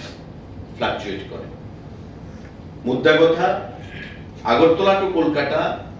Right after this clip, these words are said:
আপনি তৎক্ষণাৎ যারা যেতে চায়,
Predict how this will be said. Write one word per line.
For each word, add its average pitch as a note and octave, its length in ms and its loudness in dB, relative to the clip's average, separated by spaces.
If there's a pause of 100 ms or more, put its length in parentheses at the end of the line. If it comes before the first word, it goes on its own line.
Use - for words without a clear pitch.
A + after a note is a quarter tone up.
(1300)
আপনি F3+ 260 2 (1120)
তৎক্ষণাৎ G#3+ 540 6 (120)
যারা E3 160 6 (120)
যেতে D3 220 0 (120)
চায়, - 220 0